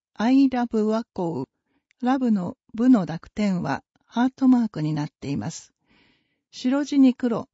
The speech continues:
と黒地に白抜き文字の二種類があります。イラスト終わり。中止になっ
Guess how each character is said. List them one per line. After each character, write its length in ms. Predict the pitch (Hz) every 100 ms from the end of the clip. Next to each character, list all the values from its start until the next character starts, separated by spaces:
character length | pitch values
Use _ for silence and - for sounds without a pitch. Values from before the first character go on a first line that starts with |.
| _
と 240 | 226 220 - -
黒 260 | 233 269
地 160 | 262 254
に 240 | 247 226 -
白 300 | - 220 254
抜 180 | 262 262
き 160 | 254
文 180 | 254 247
字 140 | 220 180
の 240 | 131 - -
二 140 | 202
種 180 | - 285
類 200 | 262 175
が 240 | - 156 - _
あ 80 | 170
り 140 | 175
ま 140 | 156 160
す。 220 | - - _ _ _ _ _ _ _ -
イ 120 | 202
ラ 140 | 240
ス 140 | - -
ト 240 | 233 220 -
終 120 | 196
わ 160 | 202
り。 180 | 190 190 - _ _ _ _ _ _ _ _ _ _ _ _ -
中 180 | 320 320
止 220 | - 311
に 100 | 294
な 140 |
っ 20 | 302